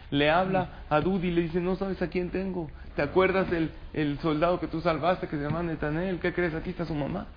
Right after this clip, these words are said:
"No puede ser". La mamá le, "Pásamelo". La mamá escucha su voz, empieza a ahogar de la emoción, no puede hablar.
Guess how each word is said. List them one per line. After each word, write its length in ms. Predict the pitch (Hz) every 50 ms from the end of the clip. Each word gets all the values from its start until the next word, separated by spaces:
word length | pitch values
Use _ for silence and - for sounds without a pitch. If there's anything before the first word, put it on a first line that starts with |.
| - - - - - - - - - -
"No 180 | 190 214 214
puede 240 | 214 214 208 208 196
ser". 280 | - - 208 233 254 -
La 80 | 190 180
mamá 260 | 170 170 170 185 190
le, 140 | 196 190 -
"Pásamelo". 600 | - - 202 214 208 208 202 180 170 165 151 135 120 - - - - -
La 140 | 160 156
mamá 180 | 156 156 165 185
escucha 320 | 185 - - 190 - 185 175
su 140 | - 175 156
voz, 160 | 175 175 160
empieza 360 | 160 - - 165 165 180 170
a 20 |
ahogar 340 | 170 156 156 151 160 165 165
de 80 | 170 175
la 100 | 151 143
emoción, 460 | 143 135 139 131 - - 180 190 185
no 80 | 180 175
puede 200 | - 196 208 214
hablar. 140 | 220 208